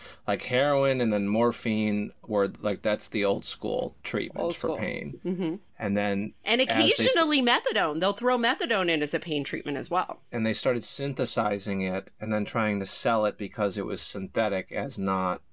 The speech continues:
Speaker 1: as harmful as your predecessors of street drugs. And the thing is, is they're still prescribing opiates in situations that are no-brainers. Like, uh, a friend of mine, he just had, uh, surgery. Uh,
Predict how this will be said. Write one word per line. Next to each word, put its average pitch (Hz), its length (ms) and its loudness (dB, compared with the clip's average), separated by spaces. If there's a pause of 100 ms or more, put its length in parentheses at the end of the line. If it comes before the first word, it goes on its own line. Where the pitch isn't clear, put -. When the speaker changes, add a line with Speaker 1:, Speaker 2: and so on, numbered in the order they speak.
(100)
Speaker 1:
as 107 300 2
harmful 101 760 0
as 98 540 -2 (400)
your 95 360 0 (140)
predecessors - 960 0
of 101 260 -4
street 123 300 -2
drugs. 98 260 -2 (300)
And 170 100 0
the - 60 -2
thing 190 180 0
is, 160 160 2
is 110 140 -2
they're 160 140 0
still 131 520 4
prescribing 107 1080 0 (160)
opiates 107 760 0 (340)
in 113 140 0
situations 117 840 0
that 107 120 2
are 101 80 2
no-brainers. 107 760 0
Like, 98 160 -2
uh, 104 260 0
a - 80 -4
friend 156 340 0
of 131 60 0
mine, 101 380 0 (360)
he 147 200 0
just 139 220 0
had, 120 340 0
uh, 113 260 0
surgery. 117 960 2
Uh, 95 360 0